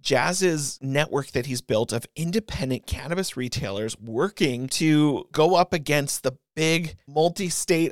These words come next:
operators, multi-provincial operators that are out there. You know, he goes into a whole bunch of great insights into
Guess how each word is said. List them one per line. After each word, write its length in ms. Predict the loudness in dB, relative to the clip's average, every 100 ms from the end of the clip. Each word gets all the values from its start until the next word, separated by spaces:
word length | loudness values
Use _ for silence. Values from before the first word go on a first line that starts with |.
| 0
operators, 840 | 0 0 2 2 2 0 -2 -4 -8 -20 _
multi-provincial 1120 | 0 2 2 -2 -4 -2 -2 0 -2 0 -2
operators 640 | 0 -2 0 0 0 -2 0
that 140 | 2
are 160 | 2 0
out 300 | 0 0 0
there. 280 | -2 -2 -8 _ _ _ -4
You 100 | 0
know, 100 | 0
he 120 | 2
goes 280 | 2 2 2
into 520 | -4 -2 0 -2 -2 _ _ _ _ -10
a 40 |
whole 360 | -10 2 4 4
bunch 320 | 0 -6 -4
of 180 | -6 -8
great 480 | -10 -2 0 0 -4
insights 480 | -4 -2 0 -2 -2
into 580 | -6 -6 -4 -2 0 0